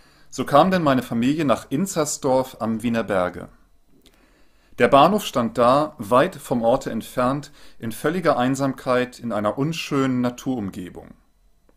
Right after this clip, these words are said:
Mein erster Besuch in Wien nach Ankunft in Inzersdorf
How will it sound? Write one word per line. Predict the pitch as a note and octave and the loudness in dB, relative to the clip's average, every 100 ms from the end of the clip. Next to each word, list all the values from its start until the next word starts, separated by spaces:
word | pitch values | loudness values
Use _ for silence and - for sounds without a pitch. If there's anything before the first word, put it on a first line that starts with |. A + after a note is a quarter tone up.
| _ _ _ _ _ _ - _ _ _ _ _ _ _ - | _ _ _ _ _ _ -20 _ _ _ _ _ _ _ -2
Mein | C3 | 2
erster | F3+ G3 G3+ | 2 2 0
Besuch | D#3 C3 D3 | 0 0 -2
in | C#3+ A2+ | -2 0
Wien | C3 D3 | 2 4
nach | B2+ G#2+ - | 4 2 0
Ankunft | B2+ D3 D3 C#3 - - | -2 0 -2 -2 -6 -8
in | G#2+ A2 | -6 -4
Inzersdorf | C#3 F#3 - G#2 - - G#2 A2+ D#3+ - | -4 -2 -2 -2 -2 -2 0 0 -2 -8